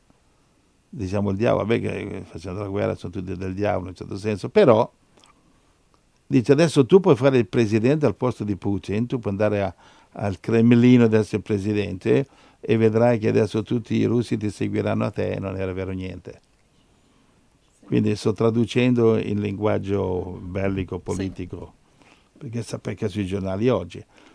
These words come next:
Speaker 1: Cioè questo qui faceva la volontà del suo signore, Putin, e vinceva le battaglie, era, erano bravissimi a combattere, erano i migliori,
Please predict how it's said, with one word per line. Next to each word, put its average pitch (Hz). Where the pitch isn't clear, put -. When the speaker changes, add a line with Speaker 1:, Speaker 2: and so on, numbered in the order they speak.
Speaker 1:
Cioè 143
questo 156
qui 214
faceva 185
la 131
volontà 131
del 117
suo 127
signore, 101
Putin, 113
e 123
vinceva 117
le 110
battaglie, 113
era, 104
erano 113
bravissimi 110
a -
combattere, 113
erano 107
i 107
migliori, 120